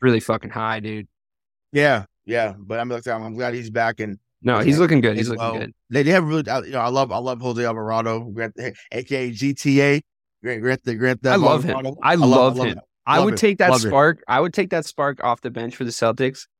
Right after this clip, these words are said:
Speaker 1: in one second. We were talking about this in the Discord, I think, a couple weeks ago when we played them.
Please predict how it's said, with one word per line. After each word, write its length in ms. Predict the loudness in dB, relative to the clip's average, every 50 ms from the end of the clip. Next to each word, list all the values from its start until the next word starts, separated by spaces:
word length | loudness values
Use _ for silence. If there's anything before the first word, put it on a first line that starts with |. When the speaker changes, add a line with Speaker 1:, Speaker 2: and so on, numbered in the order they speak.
| _ _
Speaker 1:
in 220 | -2 -2 -2 -2 -4 -10 _ _ _
one 380 | -2 2 4 6 6 6 4 4
second. 400 | 2 2 2 2 2 0 -2 0
We 80 | 0
were 40 | 2
talking 160 | 2 2 4
about 140 | 4 4 4
this 80 | 2 0
in 60 | -2
the 60 | -4 -4
Discord, 320 | -6 -8 -6 -6 -6 -6
I 40 | -4
think, 160 | -4 -6 -8
a 60 | -6
couple 200 | -6 -6 -4 -4
weeks 160 | -4 -4 -4
ago 100 | -4 -6
when 80 | -6 -6
we 60 | -6
played 260 | -4 -2 -2 -2 -2
them. 200 | -4 -6 -8 -10